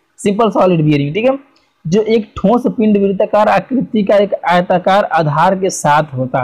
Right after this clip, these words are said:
है, ठीक है। यह, ठीक है, यह एक होल शाफ्ट के व्यास के बराबर इसके ऊपरी बेलनाकार भाग में बोर कर दिया जाता है, ठीक है। आयताकार साधा-, आयताकार आधार में दो छिद्र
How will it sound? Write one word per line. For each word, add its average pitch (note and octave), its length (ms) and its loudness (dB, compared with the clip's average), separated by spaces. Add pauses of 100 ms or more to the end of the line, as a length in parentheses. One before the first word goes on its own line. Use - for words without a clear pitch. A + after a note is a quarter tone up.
है, B2 80 -6
ठीक F#3 160 -2
है। A#3+ 160 -4 (540)
यह, A3+ 340 2 (420)
ठीक G3+ 160 0
है, F3+ 120 2
यह G#3+ 200 2
एक G#3 220 2
होल F3 440 2
शाफ्ट G3 400 -2
के F3+ 180 2
व्यास F3 380 0
के F3+ 80 -2
बराबर E3+ 460 2
इसके F3 220 -2
ऊपरी F3 260 2
बेलनाकार E3+ 500 0
भाग D#3+ 300 0
में F3 220 -2 (480)
बोर F#3 320 2
कर G3 220 0
दिया D#3+ 260 2
जाता C#3 260 0
है, B2+ 160 -10
ठीक F#3+ 160 0
है। B3 140 0 (400)
आयताकार G#3+ 520 0
साधा-, G3 400 0 (220)
आयताकार G3 640 2
आधार F3 380 2
में F#3 160 -2
दो F#3 140 2
छिद्र D#3 480 0